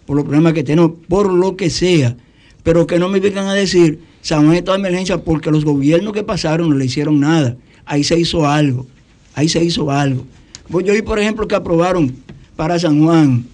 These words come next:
eh, un, un complejo de zonas francas.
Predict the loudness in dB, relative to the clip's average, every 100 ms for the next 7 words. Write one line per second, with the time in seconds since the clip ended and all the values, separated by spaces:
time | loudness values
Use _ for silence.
0 | -20 -20 -18 -12 -6 -6 -2 0 2 0
1 | 0 -6 -20 -6 -4 -2 -2 0 0 2
2 | 2 0 0 -2 -2 -4 -6 -4 -4 -4
3 | -6